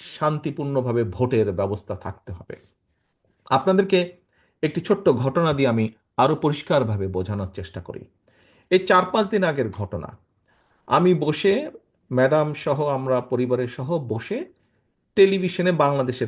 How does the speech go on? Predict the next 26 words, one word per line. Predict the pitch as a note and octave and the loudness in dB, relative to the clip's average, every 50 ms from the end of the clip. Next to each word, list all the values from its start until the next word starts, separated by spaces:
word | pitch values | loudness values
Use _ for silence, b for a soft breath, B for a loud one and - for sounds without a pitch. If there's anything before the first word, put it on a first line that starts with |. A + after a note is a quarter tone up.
| - | -6
খবর | - - B2 A#2 A#2 A#2 G#2 F#2 | -6 -6 -4 -2 0 -2 -2 -2
দেখছিলাম। | F2 F2+ E2+ F2 - - - - - - - _ _ _ _ _ _ _ _ _ _ _ | -4 -6 -8 -8 -12 -18 -16 -14 -14 -16 -16 _ _ _ _ _ _ _ _ _ _ _
হঠাৎ | - E3 F3 G3+ B3 B3+ - | -2 0 0 2 0 -2 -2
করে | - B3+ C4 A#3 | -2 0 0 0
একটি | F3+ - - G#3+ | 0 -2 -4 -8
চ্যানেলে | F3 - - D3+ C#3+ C#3 C#3 F3 D4+ | -4 -2 0 0 0 0 0 -2 -4
একটি | D#4+ - - - - - | -6 -6 -6 -6 -8 -10
খবর | - - - A#2+ B2+ A#2 G#2 F2+ | -4 -2 0 0 2 0 -2 -2
দেখলাম, | - F2 E2 - - - - - - _ _ _ _ _ _ _ _ _ _ _ _ _ _ _ _ _ _ _ | -4 -8 -10 -10 -12 -16 -16 -16 -18 _ _ _ _ _ _ _ _ _ _ _ _ _ _ _ _ _ _ _
একটি | - A#2+ A#2+ D3 | -4 -2 -2 -2
খবর | C3+ - D3 C3 C#3 D3+ | 0 2 2 4 4 2
দেখলাম | D3 E3+ E3+ A#3 C4 C4+ G3 | 2 2 0 2 2 2 2
যমুনা | C#3+ D#3 D#3+ E3 E3 D#3+ D3 B2 | 2 2 2 4 2 2 0 0
টিভিতে, | A2+ - F#2+ D#2+ - - - - - - _ _ _ _ _ | -2 -4 -6 -6 -8 -12 -14 -16 -18 -18 _ _ _ _ _
যে | - A#2 A#2 A2 | -6 -4 -2 0
যমুনা | A2 A#2+ B2+ C3+ D3 D#3+ E3 E3+ | 2 4 4 4 4 2 2 2
টিভি | E3 F3 F3 E3+ G3+ A3+ F#3 | 2 2 2 2 0 -2 -2
ঢাকা | C3 A#2+ B2+ B2+ B2+ - E3 D#3+ | -2 -2 -2 -2 0 2 2 2
দক্ষিণের | D3 C3 C3 D3 D3 D3 - - A#3 G#3 F3 D#3 F3 - b b b b b b b b b - | 2 4 2 2 2 0 -4 -6 -2 -2 0 0 -2 -4 b b b b b b b b b -4
ঊনচল্লিশ | D#3+ F3 F#3+ G#3 G#3 G#3 - A#3+ A#3 A#3 A#3 - - - F#3+ | 0 2 4 4 2 2 0 0 0 0 -2 -2 -2 -2 -2
নম্বর | F3 E3 D3+ C#3 B2+ | 0 2 2 0 0
ওয়ার্ডের | A#2 A2 A2 A2+ A#2 C3 F3+ B3+ A3+ | 2 2 2 2 2 2 0 -2 -2
একটি | - - - F3 | -4 -8 -10 -12
খবর | - - - D3 C#3+ D3 D3 C#3 | -6 -4 -2 0 0 0 0 0
দেখাচ্ছে | C3 C3 - D#3+ C#3+ - - - C4+ B3+ | -2 -4 -4 -6 -10 -8 -6 -6 -4 -2
যে | F#3+ D#3 D3 D#3+ C4 E4+ | -2 0 0 0 0 -2